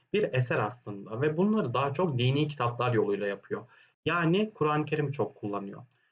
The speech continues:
Onun için Atabetül Hakayık'ta Kur'an-ı Kerim önemli bir kaynaktır.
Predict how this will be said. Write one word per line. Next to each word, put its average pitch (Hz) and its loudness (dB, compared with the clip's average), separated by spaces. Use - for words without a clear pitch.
Onun 196 4
için 139 0
Atabetül 156 0
Hakayık'ta 120 -2
Kur'an-ı 143 2
Kerim 156 2
önemli 151 2
bir 165 -2
kaynaktır. 123 -2